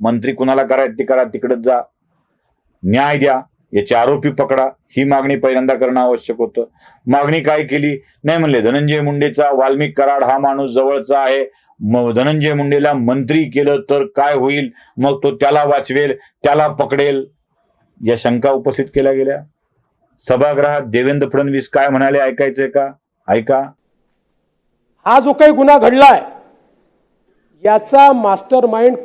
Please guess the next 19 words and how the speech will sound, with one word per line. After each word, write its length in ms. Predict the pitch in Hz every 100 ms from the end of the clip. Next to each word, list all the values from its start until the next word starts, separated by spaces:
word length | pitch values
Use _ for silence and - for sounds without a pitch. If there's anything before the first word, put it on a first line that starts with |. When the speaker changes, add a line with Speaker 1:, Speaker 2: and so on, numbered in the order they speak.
| -
Speaker 2:
कोणीही 520 | 208 214 233 202 269 -
असला 400 | 185 202 202 214 214 190
तरी 180 | 190 190 - _ _ _ _ _ _ _ _ _ _ _
त्याच्यावर 400 | 208 - 233 247
कारवाई 400 | 247 196 185 214 226 -
केलीच 300 | 175 196 -
जाईल. 120 | - _ _ _ - _ _ _ _ _ _ _ _ _ _ _ _ _ _ _ _ _ _ _ _ _ _ _ _ _ -
आपण 320 | 220 226 302
वारंवार 640 | 269 254 285 285 285 302 269
वाल्मिक 500 | 240 247 277 311 302
कराडचं 520 | 269 269 269 269 285
नाव 220 | 247 269
घेतलं 320 | 240 254 262 262
म्हणून 280 | 269 269 226
नाव 240 | 254 285
घेऊन 160 | 302 277
सांगतो 340 | 277 262 170
की 1800 | - - _ _ _ _ _ _ _ _ _ _ _ _ _ _ _ 226 220
या 260 | 254 311